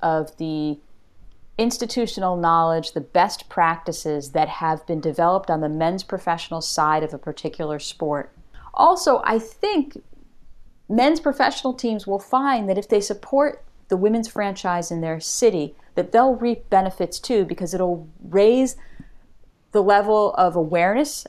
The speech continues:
about what they're doing. It'll also, I think, perhaps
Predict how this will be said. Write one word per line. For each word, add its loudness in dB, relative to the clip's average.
about 2
what -4
they're 2
doing. 0
It'll 4
also, 2
I -4
think, -10
perhaps -4